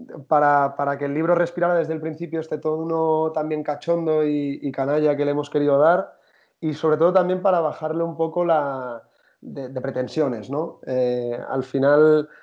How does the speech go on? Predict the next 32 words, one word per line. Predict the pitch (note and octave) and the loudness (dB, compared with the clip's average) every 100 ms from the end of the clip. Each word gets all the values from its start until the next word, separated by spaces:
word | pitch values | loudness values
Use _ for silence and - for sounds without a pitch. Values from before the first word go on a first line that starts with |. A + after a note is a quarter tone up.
| _ _ | _ _
eh, | - D3+ D3 C#3+ C#3+ C#3 C#3 C3+ | 2 4 6 6 6 4 4 4
bueno, | D#3 C#3 - - D3+ C#3+ | 2 2 -4 -12 -8 -6
fútbol | B2+ D3+ D3 E3 | -6 -2 2 2
y | |
literatura | D#3+ D#3 D#3+ D#3+ E3+ F3+ F3 | 2 0 0 0 0 2 2
en, | E3 D3+ C#3 | 0 -4 -6
en | D3 | -8
las | C#3 | -8
cabezas | - C#3+ D3 D#3+ | -4 -4 -2 0
de | D3+ | 2
algunos | D3+ E3 E3 | 2 2 0
como | - D#3+ | -4 -4
las | D#3 C#3+ | -4 -4
nuestras, | D#3+ D#3 B2+ | -6 -6 -8
pues | - C#3 | -6 -8
sí | D3 | -6
que | D3+ | -4
casan | D3 D3 D3 | -4 -6 -6
bien, | C#3+ E3 F#3 - _ _ _ | -2 -2 -2 -12 _ _ _
pero | C#3 | -6
en | C#3 | -4
ningún | C#3 C#3+ D#3 | -2 -2 0
momento | D#3 D#3+ D3+ | 0 0 0
hemos | C#3+ C#3+ C3+ | -2 -2 -2
venido | C#3 D3 | 0 0
a | C#3 C3+ | 0 0
dar | C#3 | 0
sermones | - B2+ C3+ C#3 B2 | -2 -6 -2 -2 -2
de | B2+ | -2
nada | C#3+ D#3 D#3 D3+ | 0 2 2 2
ni | D3+ C#3 | 2 -2
a, | C3 B2 | -4 -6